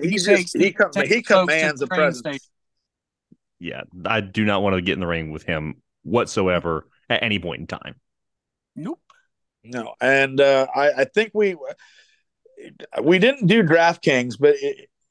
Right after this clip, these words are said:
Speaker 1: DraftKings bet, I mean, they probably did. Maybe they did.
Speaker 3: Yeah, they had
Speaker 1: They
Speaker 3: one
Speaker 1: had to
Speaker 3: for,
Speaker 1: have had,
Speaker 3: uh,
Speaker 1: like, an
Speaker 3: Danielson.
Speaker 1: over-under for chops.
Speaker 3: Oh, yeah.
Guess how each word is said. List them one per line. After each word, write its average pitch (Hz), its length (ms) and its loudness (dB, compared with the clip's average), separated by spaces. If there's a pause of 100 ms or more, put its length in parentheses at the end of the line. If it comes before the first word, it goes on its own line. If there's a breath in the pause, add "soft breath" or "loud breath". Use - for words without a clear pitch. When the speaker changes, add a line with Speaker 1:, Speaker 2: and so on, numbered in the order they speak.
(320)
Speaker 1:
DraftKings 214 720 -2 (120)
bet, 170 240 2
I 147 60 0
mean, 147 160 -10
they 160 100 -2 (120)
probably 190 400 0
did. 147 460 -8
Maybe 123 240 -6
they 156 120 -4
did. 143 280 -2 (600)
Speaker 3:
Yeah, 143 140 4
they 170 160 6
had 185 140 4
Speaker 1:
They 147 40 4
Speaker 3:
one 180 120 6
Speaker 1:
had 262 60 4
to 147 60 6
Speaker 3:
for, 120 140 6
Speaker 1:
have 117 120 8
had, 107 60 2
Speaker 3:
uh, 107 40 -2
Speaker 1:
like, 120 60 2
an 127 40 4
Speaker 3:
Danielson. 123 340 2
Speaker 1:
over-under 165 420 0
for 165 180 -8
chops. - 500 -2 (720)
Speaker 3:
Oh, 117 160 4
yeah. 92 300 0